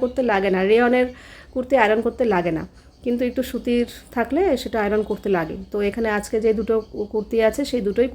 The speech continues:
আয়রন করতে লাগবে, পুরো কুঁচকে গেছে, ওটা পরলে একদমই খুবই মানে বাজে লাগবে আর কি। তো ওর জামার সাথে সাথে আমাদেরও কুর্তিগুলো,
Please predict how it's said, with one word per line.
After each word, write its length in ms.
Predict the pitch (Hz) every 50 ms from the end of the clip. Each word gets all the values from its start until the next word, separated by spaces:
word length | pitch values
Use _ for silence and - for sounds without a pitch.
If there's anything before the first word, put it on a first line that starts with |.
| - - 202
আয়রন 180 | 196 208 214 220 214
করতে 180 | 214 190 190 208 196
লাগবে, 180 | 185 185 185 185 185
পুরো 120 | - 214 220 220
কুঁচকে 280 | - 226 - - - 202 170
গেছে, 160 | 165 180 - - 190
ওটা 120 | 196 208 214 -
পরলে 240 | 208 208 208 214 214 208 190
একদমই 300 | 190 190 196 214 220 208 -
খুবই 180 | - 190 208 214 202 208 214 196
মানে 120 | 190 190 190 190
বাজে 180 | 202 202 190 202 190
লাগবে 200 | 175 170 165 180 160 160
আর 60 | 170 -
কি। 100 | 190 - - - - - - - - - - - - - -
তো 80 | - - 233
ওর 100 | 240 240 240 240
জামার 220 | 220 226 247 247 -
সাথে 160 | 247 - 247 240
সাথে 180 | 277 262 269 330 415 480 - - - - - - 202
আমাদেরও 340 | 214 214 214 233 220 247 254 254
কুর্তিগুলো, 400 | 233 214 - - 220 208 220 220